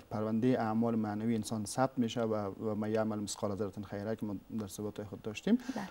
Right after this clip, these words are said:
Speaker 1: صرف نظر از اینها، وقتی انسان به دیگران کمک می‌کنه، اگر امو فرد حتی به زبان خود هم دعا نکنه که خدا خیر بده فلانی را،
Speaker 2: مهم.
Speaker 1: امی که می‌خوره و استفاده می‌کنه از او،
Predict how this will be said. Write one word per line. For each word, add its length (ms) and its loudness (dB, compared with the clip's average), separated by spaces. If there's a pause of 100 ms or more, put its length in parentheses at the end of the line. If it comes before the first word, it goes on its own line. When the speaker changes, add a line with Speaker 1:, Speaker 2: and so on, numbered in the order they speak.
Speaker 1:
صرف 240 10
نظر 240 8
از 140 4
اینها، 220 4
وقتی 260 2
انسان 280 2
به 80 6
دیگران 340 4 (100)
کمک 420 4
می‌کنه، 360 2 (720)
اگر 260 10
امو 500 8
فرد 380 6
حتی 440 10
به 280 6
زبان 460 8
خود 200 2
هم 160 4
دعا 300 8
نکنه 360 4
که 120 -6
خدا 240 2
خیر 300 4
بده 180 2
فلانی 420 2
را، 100 4
Speaker 2:
مهم. 760 -2
Speaker 1:
امی 220 8
که 160 2
می‌خوره 560 8
و 120 6
استفاده 680 4
می‌کنه 340 4
از 300 -2
او، 400 6